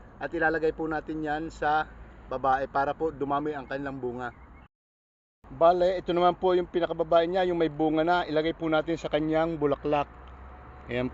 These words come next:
po, ayan. Kita po natin yon. Ito po yung ating ilalagay yun. Tayo po. Masama ang aking tayo. Yan. Yan.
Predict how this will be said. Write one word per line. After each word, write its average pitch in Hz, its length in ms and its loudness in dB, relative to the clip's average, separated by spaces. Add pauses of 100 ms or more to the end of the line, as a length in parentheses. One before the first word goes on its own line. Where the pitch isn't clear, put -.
po, 139 220 4
ayan. 127 340 4 (960)
Kita - 240 -2
po 143 80 6
natin 139 320 8
yon. 147 260 8
Ito 127 220 2
po 156 160 10
yung 156 320 10
ating 135 240 4
ilalagay 123 480 6
yun. 120 320 2 (1300)
Tayo 104 180 0 (120)
po. 131 140 10 (580)
Masama 107 320 -2
ang 107 140 0 (100)
aking 110 160 0
tayo. 127 280 4 (1200)
Yan. 120 320 4 (1500)
Yan. 123 560 4